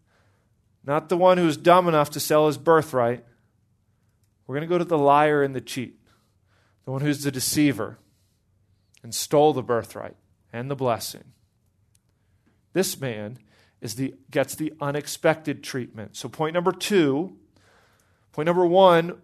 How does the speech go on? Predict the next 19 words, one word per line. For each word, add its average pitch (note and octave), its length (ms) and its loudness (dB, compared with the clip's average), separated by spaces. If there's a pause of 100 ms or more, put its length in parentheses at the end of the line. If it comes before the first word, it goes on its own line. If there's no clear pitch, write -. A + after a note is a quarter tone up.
was C3 180 -4
the C#3+ 140 0
expected E3+ 640 0
treatment, A#2 500 -10 (680)
wrath. C3 560 2
Point D3+ 200 -6
number D#3+ 200 -2
two E3+ 640 2 (220)
is B2+ 160 -8
the D3 180 0 (120)
unexpected E3 880 -2
treatment, A#2 520 -10 (1500)
love. C3+ 440 -4 (1200)
Point C3+ 180 -12
number E3+ 180 -4
two, C#3 320 -4
the B2 200 -8
unexpected D3+ 720 -6
treatment, A2+ 480 -10